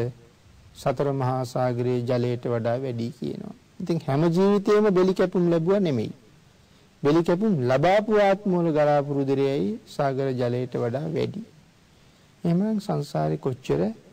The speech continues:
ඉපදෙන්න ඇද්ද? ඔය ඉපදෙන අතරතුර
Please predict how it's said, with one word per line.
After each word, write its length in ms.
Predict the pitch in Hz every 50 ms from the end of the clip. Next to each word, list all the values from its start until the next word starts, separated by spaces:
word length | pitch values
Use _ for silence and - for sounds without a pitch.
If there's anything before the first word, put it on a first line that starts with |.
| - - _ _ _ _ _ _
ඉපදෙන්න 500 | - 135 127 - 135 127 139 123 120 123 -
ඇද්ද? 300 | - - - - 208 - 208 196 - - - - _ _ _ _ - - _ _
ඔය 240 | - 170 185 220 233 233
ඉපදෙන 400 | 233 202 - 202 175 175 165 151
අතරතුර 580 | 135 127 127 - 156 151 147 151 - 143 120